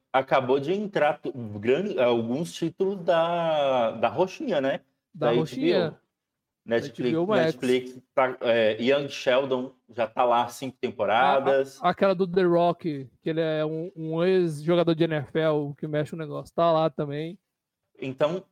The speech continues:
Speaker 1: a gente tá vendo aí um caminho onde vai ter uma convergência pra um só, que eu acho que deveria ser o correto.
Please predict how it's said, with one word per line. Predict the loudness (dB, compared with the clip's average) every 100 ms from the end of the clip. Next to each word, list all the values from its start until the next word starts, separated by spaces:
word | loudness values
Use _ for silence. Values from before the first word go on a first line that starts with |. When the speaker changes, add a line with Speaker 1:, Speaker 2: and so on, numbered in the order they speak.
| _
Speaker 1:
a | -2
gente | 0 -4 -2
tá | 0
vendo | 0 0 -2
aí | -2
um | -4 -8
caminho | -4 -2 -2 -4 -4 -2
onde | -2 -2 -4 -6 -6
vai | -2 0 0
ter | -2
uma | -4 -4
convergência | -6 -2 -2 0 -2 -4 -4
pra | -2
um | -4 -4
só, | -4 -4
que | -2
eu | 0 2
acho | 0 0
que |
deveria | 0 0 0 -2
ser | -4
o | -4
correto. | -2 -2 -2 -6 -14